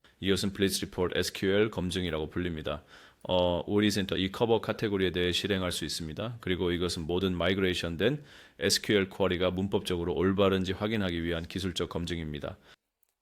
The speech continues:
여기 사이언스 몇 개의 오류 메시지를 볼 수 있습니다. 그래서 한번 봅시다. 두 개의 탭이 있습니다. 하나는 오류 탭입니다. 구문 문제가 있는 스물여섯 개의 다른 보고서가 있습니다.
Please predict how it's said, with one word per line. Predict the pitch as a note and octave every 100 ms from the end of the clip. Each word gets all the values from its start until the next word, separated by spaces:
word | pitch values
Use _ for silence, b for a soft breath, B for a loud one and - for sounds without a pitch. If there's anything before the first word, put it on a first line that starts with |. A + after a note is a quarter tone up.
| _ B
여기 | G2
사이언스 | G2 G#2 G2 F#2
몇 | F#2 F#2+
개의 | F#2+ F#2 -
오류 | E2 F2 F2+
메시지를 | E2 E2 D#2+ E2
볼 | D#2+ D#2+
수 | D#2
있습니다. | - D#2 C2+ C2 - B B B B -
그래서 | G#2 G#2 A2+
한번 | A#2+ B2
봅시다. | G2+ F2+ E2+ E2+ A#2+ C3
두 | -
개의 | F2 F2+ F2
탭이 | - A#2+
있습니다. | A#2 D#2+ - D#2 D2 E2+ G#2+
하나는 | A2+ G#2+ G#2 F#2+ G2 -
오류 | G#2 A#2+
탭입니다. | A#2 G2 F2 C#2 C#2 B B B B B _
구문 | - A2+ A#2+
문제가 | G#2 G2 F#2
있는 | F#2 F#2
스물여섯 | - A#2+ G2+ F#2 G2
개의 | D2+ D2+
다른 | D#2 F2 F2+
보고서가 | F2 E2 E2 D#2+
있습니다. | - D2 C2+ D2